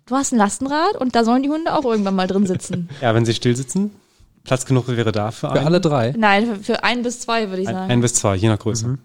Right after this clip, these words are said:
Speaker 2: Das
Speaker 1: Sitzen zwei, liegend einer.
Speaker 2: Ja.
Speaker 3: Das sieht man ja ein paar Mal, deswegen war so, ist jetzt auch nicht, äh
Speaker 1: Mal gucken.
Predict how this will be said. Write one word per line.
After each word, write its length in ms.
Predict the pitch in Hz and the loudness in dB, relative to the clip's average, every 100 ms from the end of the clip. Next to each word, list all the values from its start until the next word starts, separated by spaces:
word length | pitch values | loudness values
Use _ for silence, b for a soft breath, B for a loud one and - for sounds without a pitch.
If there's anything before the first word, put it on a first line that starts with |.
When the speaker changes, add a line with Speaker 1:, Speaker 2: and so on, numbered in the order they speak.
| _ | _
Speaker 2:
Das 220 | 104 - | -12 -12
Speaker 1:
Sitzen 340 | - 269 - 294 | -6 -6 -4 -4
zwei, 320 | - 226 214 | -2 0 0
liegend 300 | 220 226 220 | 0 -2 -4
einer. 320 | - 175 175 175 | -6 -6 -8 -10
Speaker 2:
Ja. 220 | 101 98 - | -18 -18 -8
Speaker 3:
Das 160 | 123 120 | -2 0
sieht 140 | 160 | 0
man 120 | 135 110 | 2 2
ja 100 | 101 | 2
ein 40 | |
paar 160 | 117 104 | 0 2
Mal, 160 | 101 | 2
deswegen 380 | 98 - 110 107 | 0 0 0 2
war 120 | 104 | 2
so, 200 | 104 101 | 2 0
ist 140 | 104 - | -2 -4
jetzt 220 | 113 - | -6 -4
auch 120 | 113 | -4
nicht, 320 | 110 104 - | -2 -4 -4
äh 100 | 123 | -2
Speaker 1:
Mal 120 | 233 | -2
gucken. 420 | 247 262 190 180 | 0 0 -2 -10